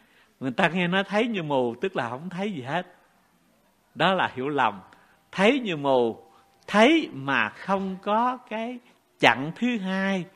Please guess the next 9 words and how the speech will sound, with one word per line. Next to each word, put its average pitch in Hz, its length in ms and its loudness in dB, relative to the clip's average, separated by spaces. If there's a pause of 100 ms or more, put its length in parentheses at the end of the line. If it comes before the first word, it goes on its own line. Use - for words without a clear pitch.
(380)
suy 208 520 2
gẫm, 175 340 2 (520)
so 190 360 4
sánh 214 380 0
đó. 269 120 -6 (760)
Nghe 185 520 0 (400)
thì 127 260 0
vẫn 175 240 -4
nghe, 196 340 -2